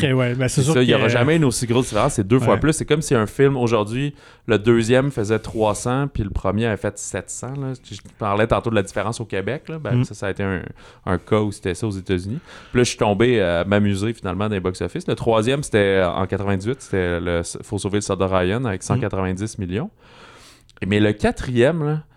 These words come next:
Speaker 2: c'est Marie un je ne sais quoi,
Speaker 1: Ouais.
Speaker 2: avec cent soixante-quatorze millions.
Speaker 1: Ouais.
Speaker 2: Et le cinquième, c'était Le Waterboy, de, Le
Speaker 1: Ah
Speaker 2: porteur
Speaker 1: ouais, quand
Speaker 2: d'eau, de
Speaker 1: même.
Speaker 2: Adam Sandler,
Speaker 1: <laughs>
Speaker 2: avec cent quarante-sept millions. Ça, c'est sûr, c'est des films que des fois, ben, surtout Waterboy, va faire moins à l'international, mais aux États-Unis, il était très fort.
Speaker 1: Ouais.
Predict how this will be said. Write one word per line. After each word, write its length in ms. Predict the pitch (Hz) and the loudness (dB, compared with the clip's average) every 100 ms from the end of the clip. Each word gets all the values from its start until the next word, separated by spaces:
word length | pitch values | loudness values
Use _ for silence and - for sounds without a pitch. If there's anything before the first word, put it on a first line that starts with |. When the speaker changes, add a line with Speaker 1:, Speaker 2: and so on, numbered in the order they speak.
| _ | _
Speaker 2:
c'est 140 | - 107 | -4 -2
Marie 380 | 117 143 190 | 2 2 2
un 120 | 170 113 | 0 0
je 120 | 110 | 0
ne 80 | 113 | -2
sais 180 | 104 | -6
quoi, 240 | 87 95 104 | -4 0 0
Speaker 1:
Ouais. 240 | 117 135 - - | 2 0 -2 -8
Speaker 2:
avec 160 | - - | -12 -10
cent 240 | - 196 | -6 -4
soixante-quatorze 760 | 214 110 117 117 104 92 127 117 | -4 -4 -4 -4 -4 0 0 0
millions. 300 | 101 90 104 | -4 -4 -2
Speaker 1:
Ouais. 180 | 117 135 | 0 0
Speaker 2:
Et 100 | - | 0
le 140 | 104 104 | 2 2
cinquième, 460 | - 160 147 180 | 0 -2 0 0
c'était 180 | 170 107 | 0 -2
Le 80 | 90 | 0
Waterboy, 800 | 95 131 139 120 104 113 131 127 | 2 0 0 -2 2 2 2 0
de, 560 | 101 92 90 87 85 87 | 0 0 0 -2 -4 -4
Le 80 | 92 | 2
Speaker 1:
Ah 40 | |
Speaker 2:
porteur 380 | 151 165 151 104 | 2 4 4 2
Speaker 1:
ouais, 40 | 107 | 2
quand 80 | - | 2
Speaker 2:
d'eau, 100 | 113 | 2
de 60 | |
Speaker 1:
même. 80 | - | 0
Speaker 2:
Adam 260 | 113 131 160 | 0 0 -2
Sandler, 320 | 139 113 165 | 0 2 2
Speaker 1:
<laughs> 180 | 120 - | 2 2
Speaker 2:
avec 160 | 95 - | 0 0
cent 220 | - 160 | 0 0
quarante-sept 560 | 160 120 107 131 131 120 | 0 -2 -2 -4 -4 -2
millions. 260 | 95 110 - - - | 0 -2 -4 -12 -2
Ça, 80 | 147 | 0
c'est 140 | 135 120 | 0 0
sûr, 200 | 143 127 | 0 0
c'est 120 | 123 | -2
des 120 | 107 | -2
films 220 | - 127 | 0 -4
que 160 | 127 104 | -2 -2
des 160 | 98 95 | 0 -2
fois, 300 | - 123 120 | 0 0 2
ben, 180 | 98 | -2
surtout 200 | 95 - | -4 -6
Waterboy, 360 | 107 101 95 120 | -4 -2 -2 -2
va 60 | 104 | -2
faire 200 | 95 98 | -4 -2
moins 160 | 104 | 0
à 20 | 107 | 0
l'international, 580 | 98 92 92 92 113 156 | 0 -4 -4 -4 -6 -6
mais 80 | |
aux 40 | 101 | -8
États-Unis, 300 | - 95 123 | -8 -6 -6
il 40 | |
était 100 | 131 - | -8 -10
très 220 | 95 92 | -8 -4
fort. 240 | 127 180 - - | -6 -6 -14 -8
Speaker 1:
Ouais. 100 | 117 | -6